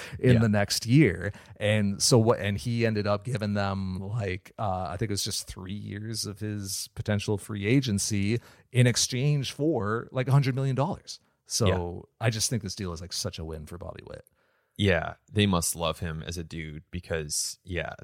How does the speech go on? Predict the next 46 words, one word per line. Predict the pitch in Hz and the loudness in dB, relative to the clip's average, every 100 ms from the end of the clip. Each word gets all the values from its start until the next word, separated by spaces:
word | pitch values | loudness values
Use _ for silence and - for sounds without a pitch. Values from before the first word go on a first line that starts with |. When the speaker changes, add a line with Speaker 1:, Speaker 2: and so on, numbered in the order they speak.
| - | -2
Speaker 2:
they're, | 92 82 76 - | 0 0 -4 -6
they're | 90 | -6
making | 80 80 80 | -6 -10 -12
a | |
big | 76 76 - | -10 -8 -6
bet. | 73 73 - | -6 -6 -8
You're | 87 | -2
not | 85 80 | -2 -2
gonna | 85 | -6
make | 82 80 | -8 -10
a | |
lot | 78 80 78 76 | -12 -6 -6 -6
of | 76 - - _ | -10 -18 -20 _
signings | - 82 80 82 - | -2 -2 -4 -8 -10
like | - | -12
this | - - - - | -14 -12 -14 -12
if | 85 - | -12 -8
you're, | 80 76 76 _ _ | -8 -8 -14 _ _
if | - 92 | -6 -4
you're | |
the | 78 | -4
Kansas | - 76 - | -6 -10 -8
City | - - | -12 -8
Royals, | 76 55 50 - - | -6 -6 -10 -18 -2
but | 82 - _ _ _ _ 131 | -2 -2 _ _ _ _ 4
Speaker 1:
There | 135 | 4
are | |
four | - 139 180 196 | 4 2 4 4
off | 113 123 160 | 2 0 0
seasons | - 110 90 95 - | -2 -4 -6 -8 -10
consecutively | 104 107 101 107 85 101 80 73 - | -6 -4 -4 -4 -8 -12 -12 -12 -8
where | 95 | -6
he | 90 113 | -4 -4
can | 117 107 | -2 -4
just, | 104 95 - | -4 -4 -2
like, | 95 90 - | -2 -4 -8
completely | - 110 110 104 - 107 107 113 135 147 98 90 | -4 -2 -2 -4 -10 -10 -4 2 2 2 -2 -8
hard | 80 92 95 90 | -4 -2 -2 -2
left | 87 85 - | -4 -4 -4
turn, | 107 92 82 87 82 _ _ _ | -2 -2 -4 -10 -14 _ _ _
like, | 90 85 - | -4 -4 -4
the | 90 | -6
trajectory | - 95 92 - 85 | -4 0 0 -2 -8
of | 82 | -8
their | 78 78 | -8 -10
franchise. | - - - - - | -12 -14 -16 -18 -20